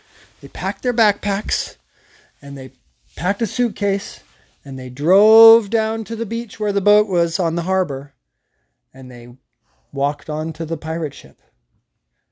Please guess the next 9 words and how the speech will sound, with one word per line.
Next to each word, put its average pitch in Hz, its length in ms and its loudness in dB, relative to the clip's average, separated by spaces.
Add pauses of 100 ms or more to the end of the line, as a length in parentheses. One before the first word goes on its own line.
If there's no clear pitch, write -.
(300)
And, 123 260 -12 (540)
and 127 240 -8
that's 202 400 0
where 170 140 4
they 139 140 -6
met 123 440 -14 (1120)
Captain 113 680 -6 (1200)
Crunchy. 180 840 2 (1700)
Yar, 147 640 0